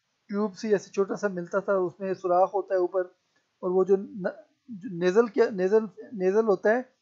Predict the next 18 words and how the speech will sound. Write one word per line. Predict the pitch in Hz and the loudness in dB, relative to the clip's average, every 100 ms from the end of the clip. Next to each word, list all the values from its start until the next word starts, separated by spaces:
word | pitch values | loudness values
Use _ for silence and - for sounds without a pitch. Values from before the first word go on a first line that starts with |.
| _ 185 | _ -6
जो | 202 | -2
नाक | 185 170 175 175 | 4 6 6 4
के | - | -6
सुराख | - 180 170 180 | -2 4 6 6
होते | 170 156 170 | 0 -4 -8
हैं, | - _ _ _ _ | -8 _ _ _ _
तो | 196 | 0
वो | 208 | 2
जब | 208 196 | 4 4
लगाते | 175 165 165 220 | 6 6 4 0
हैं | |
नाक | 196 185 190 | 2 4 4
के | 208 | 0
सुराख | 196 196 | 0 0
को, | 190 | 0
सांस | 190 185 202 - | 0 0 0 -2
खींचते | 190 185 208 | -4 -4 -10
हैं, | 202 208 | -10 -12